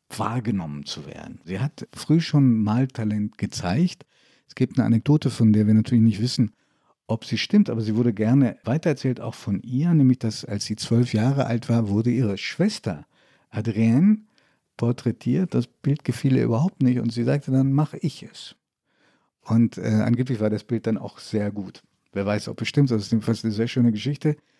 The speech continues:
Sie kommt dann in die, als Heranwachsende, du hast gerade schon gesagt, früh geheiratet, diesen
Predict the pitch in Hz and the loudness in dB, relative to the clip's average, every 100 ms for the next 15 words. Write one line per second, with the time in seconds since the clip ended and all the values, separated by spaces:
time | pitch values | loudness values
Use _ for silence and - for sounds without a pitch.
0 | _ _ 127 123 - 196 233 - 127 175 | _ _ -4 -2 2 4 4 2 2 2
1 | 190 _ 180 170 190 175 156 147 170 151 | 0 _ 2 6 6 4 -2 -2 0 2
2 | 135 127 180 165 101 95 - - 92 117 | 2 4 4 4 0 -6 -4 0 2 2
3 | 156 123 127 - 110 143 131 127 113 117 | 0 0 -2 0 0 0 4 4 4 2
4 | 123 - - 135 120 113 139 139 131 123 | 0 -4 -4 0 0 0 -2 -2 -4 -4
5 | 107 110 | -4 -4